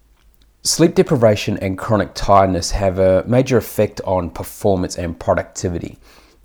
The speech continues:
You know, it's, if we are s-, if we are, are t-, in that tired state, we, it's really difficult to focus. You know, you,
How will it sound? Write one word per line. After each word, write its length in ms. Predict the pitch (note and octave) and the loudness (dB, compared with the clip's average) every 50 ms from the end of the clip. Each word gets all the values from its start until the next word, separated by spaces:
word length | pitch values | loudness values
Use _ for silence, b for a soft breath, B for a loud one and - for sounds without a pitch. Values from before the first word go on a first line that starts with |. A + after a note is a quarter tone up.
| - - | -4 -2
You 80 | G#2 | 0
know, 80 | G2+ F2+ | 0 0
it's, 340 | - G#2 - - - - - - _ _ _ | 0 -2 -2 -4 -6 -6 -10 -16 _ _ _
if 160 | - A2 - - | -10 -8 -2 0
we 180 | A2 G#2+ G2 | 2 4 4
are 60 | F#2+ | 4
s-, 340 | F2 - - - - - - - | 4 2 0 -2 -4 -6 -8 -8
if 160 | G2+ G2+ - | -10 -6 -4
we 200 | G2+ G2+ F#2+ D2+ | -2 0 0 0
are, 300 | - A#1+ C2+ B1 - - - | 0 0 -2 -2 -4 -6 -4
are 80 | - G#2+ | -4 -4
t-, 180 | - - - - - - | -2 -2 -2 -4 -2 0
in 100 | - A#2 | 0 0
that 180 | G#2+ F#2+ - - | 2 0 -2 -4
tired 380 | - - A#2 A2+ A2+ G#2 F#2 - | -4 -2 2 2 2 2 2 0
state, 480 | - - - - A2+ A#2 E3 - - | -4 -4 0 4 4 4 4 2 0
we, 100 | A#2+ A#2 | -2 -2
it's 200 | A2+ A2 - - | -2 -2 -4 -6
really 260 | B2+ C3+ D#3 E3 D3 | -2 0 0 2 0
difficult 460 | A#2 G#2 B2+ A#2+ - - - B2 G2 - | 0 0 0 -2 -2 -2 -4 -4 -4 -4
to 60 | - | -6
focus. 460 | - - C3 B2 A#2 F#2+ E2+ - - | 0 0 0 2 2 -2 -6 -6 -6
You 60 | F#2 | -4
know, 60 | F#2+ | -4
you, 240 | F#2+ G2 G2+ G2+ G2+ | -2 -2 -2 -2 -4